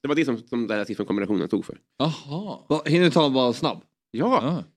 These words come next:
Speaker 2: Ah.
Speaker 3: Eh, just nu på F D ger en krass och ärlig bild kring det nya A I K han vill bygga. Det är inte direkt någon lättsmält bild som Andreas Brännström ger.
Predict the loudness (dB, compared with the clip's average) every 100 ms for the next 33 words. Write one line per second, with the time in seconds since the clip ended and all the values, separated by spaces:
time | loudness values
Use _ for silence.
0 | _ 0 4 6 4 4 4 2 2 2
1 | 4 4 4 6 6 4 2 -4 -2 2
2 | 2 0 -4 -2 0 2 2 2 2 2
3 | 2 0 -4 -4 -2 -2 0 0 2 2
4 | 0 0 -2 -4 -2 -4 -4 -6 -6 -12
5 | -16 _ _ _ -2 2 4 2 -2 0
6 | 0 0 2 2 2 2 2 0 -2 _
7 | -4 0 2 2 -2 -8 2 4 4 0
8 | -8 _ -8 -6 -2 -2 0 -2 -2 -2
9 | -2 -4 -4 -2 -2 -6